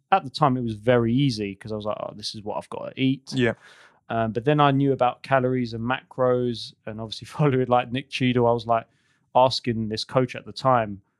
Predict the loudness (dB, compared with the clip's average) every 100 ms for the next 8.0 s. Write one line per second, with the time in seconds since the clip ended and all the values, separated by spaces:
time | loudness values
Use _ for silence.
0 | _ -2 0 2 0 0 0 -2 -6 -4
1 | -2 0 2 4 4 2 0 0 0 2
2 | 2 4 4 2 2 0 0 -6 -8 -8
3 | -6 -6 -6 -6 -6 -8 -8 -8 -8 -8
4 | -8 -4 -6 -6 -10 -10 -12 -12 -12 -10
5 | -6 -6 -2 -2 -2 -6 -6 0 0 0
6 | -6 -16 -14 -14 -16 -20 _ _ _ _
7 | -10 -8 -6 -6 -4 -6 -4 -8 -8